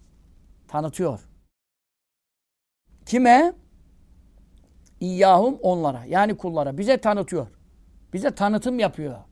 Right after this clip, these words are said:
O Allah'a hamdolsun ki bize tanıtım yaptı. Bu tarifatı yapmasaydı Mevla biz Allah'tan haberdar olamazdık. Peygamber göndermeseydi, kitap indirmeseydi, ben şöyle bir Allah'ım diye sıfatlarını, isimlerini zikretmeseydi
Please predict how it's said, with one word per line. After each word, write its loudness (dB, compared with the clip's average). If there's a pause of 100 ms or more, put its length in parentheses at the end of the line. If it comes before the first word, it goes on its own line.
(260)
O -2
Allah'a 0
hamdolsun -6
ki -6
bize -8
tanıtım -8
yaptı. -6 (420)
Bu -6
tarifatı 2
yapmasaydı -2
Mevla -2
biz -6
Allah'tan -2
haberdar -2 (420)
olamazdık. -4 (160)
Peygamber -4
göndermeseydi, -4
kitap -6
indirmeseydi, -10 (280)
ben 2
şöyle 0
bir -4
Allah'ım -2
diye -10
sıfatlarını, -6
isimlerini -10
zikretmeseydi -8